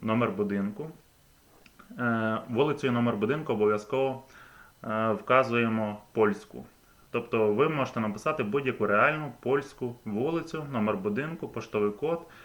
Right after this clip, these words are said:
Е, розділ «Place» – це місто польське, е, поштовий код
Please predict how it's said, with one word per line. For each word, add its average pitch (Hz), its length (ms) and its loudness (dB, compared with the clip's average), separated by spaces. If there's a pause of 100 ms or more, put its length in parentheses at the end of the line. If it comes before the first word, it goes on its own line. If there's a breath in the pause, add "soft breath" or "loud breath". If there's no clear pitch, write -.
(400 loud breath)
Е, 110 400 2 (140)
розділ 120 320 2
«Place» – 110 360 2
це 101 400 -2 (140)
місто 110 600 -2 (340)
польське, 147 440 -4 (580 loud breath)
е, 117 320 2
поштовий 120 420 -2
код 180 400 0